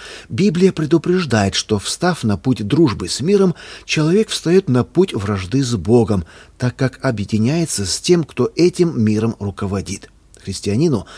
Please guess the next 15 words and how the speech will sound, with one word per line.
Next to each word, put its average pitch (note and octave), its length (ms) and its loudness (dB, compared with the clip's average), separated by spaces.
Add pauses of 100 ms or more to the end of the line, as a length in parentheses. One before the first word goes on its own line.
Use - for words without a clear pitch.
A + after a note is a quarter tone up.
(180)
попавшему D3+ 680 -2
под C3+ 180 -2
влияние A2+ 560 0
мира, F#3 300 2 (300)
становится F#3 640 0
очень F3 420 0
трудно A#2+ 460 2
угождать C3 600 -4
Богу. F2+ 540 2 (720)
В - 140 -12
чём G#3+ 260 4
выражается E3 880 0
дружба G#2 460 -2
с - 160 -4
миром? D3+ 400 -2